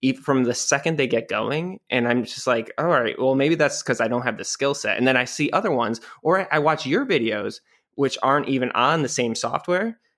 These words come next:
but they're so much more attainable and, and approachable,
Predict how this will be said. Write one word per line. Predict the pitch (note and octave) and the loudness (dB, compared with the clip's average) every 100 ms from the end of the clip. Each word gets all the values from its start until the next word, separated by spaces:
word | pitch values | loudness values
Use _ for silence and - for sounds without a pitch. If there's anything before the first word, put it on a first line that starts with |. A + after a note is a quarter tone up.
| _ _ | _ _
but | C#3+ - - B2 | 0 0 -6 0
they're | A#2 | 0
so | A2+ - D3+ D3 | 0 0 2 2
much | B2+ | 2
more | A#2+ A2+ | 0 0
attainable | G#2+ - B2+ B2 G#2 G#2+ G#2 - | -2 -2 0 0 -2 -4 -6 -4
and, | A2 G#2 G#2+ E2 - | -2 -2 -4 -6 -4
and | G#2+ G#2 | -2 -2
approachable, | A2+ C#3 C#3+ A#2+ G2 G2+ | -2 0 0 0 -2 -2